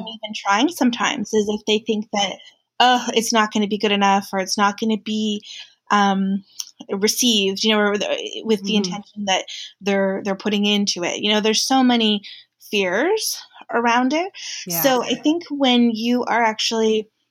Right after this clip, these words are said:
Speaker 1: teaching people to use their intuition and use their artistic ability, you're kind of empowering them to heal, um,
Speaker 2: Mm-hmm.
Speaker 1: some of those inner child wounds, you know, really
Speaker 2: Mm-hmm.
Speaker 1: can be such a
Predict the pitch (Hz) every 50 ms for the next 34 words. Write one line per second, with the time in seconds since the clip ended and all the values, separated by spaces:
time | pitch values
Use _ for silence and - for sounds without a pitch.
0 | _ - - - _ - - - - - 294 302 - - 320 269 247 220 214 220
1 | - - - - 226 233 - 214 208 208 214 220 - - - - - - - -
2 | 240 220 220 233 247 247 - 262 233 233 220 - - 208 202 202 - - 208 208
3 | 202 202 202 202 202 196 196 - 202 214 214 214 208 - 202 190 190 190 - -
4 | 311 302 - - 277 240 240 - - - - - - - - - - _ - -
5 | 208 202 214 208 208 202 196 208 202 214 220 214 - - - - - - 180 190
6 | 214 214 214 - - - 294 311 320 311 285 247 240 240 - 233 226 233 233 233
7 | 226 220 220 214 208 202 208 202 208 196 - - - 220 208 202 202 202 202 196
8 | 196 196 - - - - - - _ _ - - - - 226 220 208 202 208 240
9 | 294 403 453 - - - - 220 208 185 185 220 214 208 208 202 196 180 180 -
10 | - 220 220 214 220 214 202 202 190 208 202 202 196 - 202 185 202 196 202 208
11 | 202 208 220 233 226 190 143 - 214 - - - - - 208 202 196 196 190 190
12 | 180 208 202 202 208 208 196 196 180 - _ _ _ _ _ _ _ _ - 269
13 | 254 247 240 240 - 220 220 -